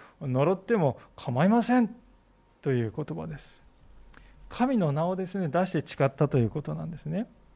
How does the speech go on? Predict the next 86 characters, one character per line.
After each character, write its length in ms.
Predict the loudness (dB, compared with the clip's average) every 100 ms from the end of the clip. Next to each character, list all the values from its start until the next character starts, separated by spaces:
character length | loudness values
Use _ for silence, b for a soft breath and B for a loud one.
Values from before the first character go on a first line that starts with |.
| _ _ 4
で、 240 | 4 4 B B B B B B
こ 140 | -2 2
れ 80 | 4
は 80 |
ね、 180 | 2 0 -6
す 240 | -8 -4
べ 120 | -2
て 420 | 0 4 4 2 -6 _ _
の 220 | -8 -6 -6
反 340 | -4 -4 0
論 220 | 0 2
を 60 | 2
で 100 | 0
す 100 | 2
ね、 120 | 4
黙 240 | 6 8
ら 100 | 6
せ 140 | 6 4
る 100 | 4
言 120 | 2 2
葉 100 | 2
で 100 | 2
も 120 | 2
あ 40 | 0
る 20 |
ん 40 | -4
で 60 |
す。 120 | -8 -10
神 300 | -6 -2 0
を 100 | 0
出 140 | -2
し 60 | -2
て 100 | -6
で 60 |
す 80 | -4
ね、 100 | -8
誓 160 | -8 -2
う 120 | -2
っ 40 | -2
て 180 | -6 -10
い 60 |
う 40 | -8
こ 100 | -8
と 160 | -2
は、 240 | 0 0 -2 b b b b b b -16 -12
も 140 | -6 -4
う 40 |
イ 40 |
ス 120 | -2 0
ラ 100 | 0
エ 20 |
ル 60 |
に 80 | 0
お 100 | -2
い 60 | -4
て 100 | -6
は、 200 | -10 -12 _ b b -20
え 640 | -20 -18 -20 -20 -20 -20
ー、 20 |
最 240 | -10 -4 -2
大 140 | -2
の 120 | -2
タ 160 | -4 -6
ブ 140 | -4
ー 20 | -4
で 100 | -8
す 80 | -16
か 80 | -14
ら 80 | -10
ね。 160 | -12 -12 -10
も 100 | -8
し 80 | -8
そ 200 | -6 -6
こ 200 | -4 -4
ま 180 | -2 -2
で 120 | -2
や 140 | -2
る 60 | -4
っ 40 |
て 180 | -6 -6
い 60 | -8
う 40 |
こ 120 | -8
と 100 | -14
は 60 |
ね、 60 | -16